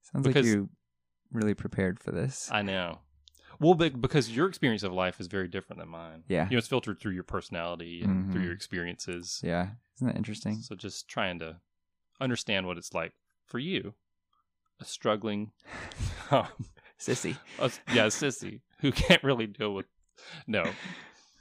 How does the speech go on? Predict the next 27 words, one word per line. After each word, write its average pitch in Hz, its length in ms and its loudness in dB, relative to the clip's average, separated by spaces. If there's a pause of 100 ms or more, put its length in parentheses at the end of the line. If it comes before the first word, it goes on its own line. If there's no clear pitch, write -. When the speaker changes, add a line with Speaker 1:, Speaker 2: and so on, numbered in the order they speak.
(340)
Speaker 2:
Um, 85 440 -2
but 139 80 4
yeah, 117 80 6
that's 120 200 4
mine. 78 260 -8 (500)
Just 123 220 -6
try 117 180 6
to 92 140 -4 (760)
be 98 460 -4 (100)
empathetic 113 400 2
with 95 100 -2
other 85 120 -6
people 101 480 -4 (840)
because 92 480 -6 (680)
your 110 160 0
life 95 260 2 (140)
could 104 160 -6
be 90 120 -8
very 85 320 -10
diff-, - 300 -12
or 131 100 0
is 175 160 2
very 90 180 -4
different - 340 -16
than - 120 -16
theirs. - 260 -18
Speaker 1:
Yes. - 520 -10